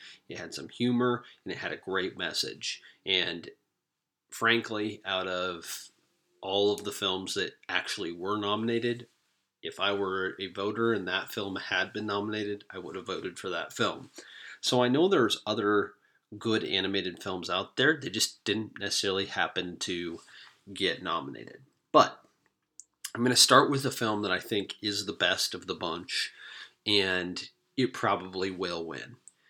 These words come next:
It is, "If Anything Happens, I Love You," and you can watch this short film on Netflix. It is a, uh, very well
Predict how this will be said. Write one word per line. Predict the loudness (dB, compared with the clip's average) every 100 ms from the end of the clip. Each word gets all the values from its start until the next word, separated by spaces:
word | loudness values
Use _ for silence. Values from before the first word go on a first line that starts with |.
| -20 _ -8
It | 0
is, | 2 2 2 4 2 0 -10
"If | -8 -6
Anything | 0 0 4 2
Happens, | 2 2 2 0 -2 -2 -2
I | 0 -2
Love | 0 -2 -2
You," | -4 -8 -8 -12 -12
and | -6 -6 -4
you | -4
can | -2 0
watch | 0 0 -2 -2
this | -4
short | -2 -4 -4
film | -6 -6 -4 -6 -8
on | -8 -8 -6 -2
Netflix. | -4 -4 -12 -12 0 2 2 -2 -16 -14 -16 -16 -4
It | -4 -4
is | -2 2 4 2 0 -4 -2
a, | -4 -2 -2 -2 -2 -6 -12 _ _
uh, | -4 -4 -4 -6 -10 -16
very | -4 2 6 6 4
well | 0 -2 0 0 -4